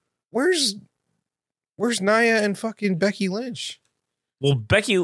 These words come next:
Speaker 2: Becky Lynch is the next one probably gonna come out. Nia Jax is fighting fucking Rhea Ripley for the title.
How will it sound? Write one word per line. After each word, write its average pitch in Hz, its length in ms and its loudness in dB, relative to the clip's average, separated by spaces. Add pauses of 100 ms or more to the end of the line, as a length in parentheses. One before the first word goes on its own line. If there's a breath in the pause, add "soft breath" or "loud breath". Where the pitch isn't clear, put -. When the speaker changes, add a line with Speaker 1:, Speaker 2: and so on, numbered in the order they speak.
(320)
Speaker 2:
Becky 196 300 0
Lynch 208 200 0
is 143 100 0
the 131 60 0
next 143 220 2
one 135 100 -2
probably 143 200 2
gonna 113 100 -2
come 131 160 -2
out. 156 180 2
Nia 220 220 2
Jax 254 320 0
is 170 100 -2
fighting 196 460 2
fucking 175 400 0
Rhea 185 180 0
Ripley 196 300 0
for 135 180 -4
the 123 80 -2
title. 139 400 0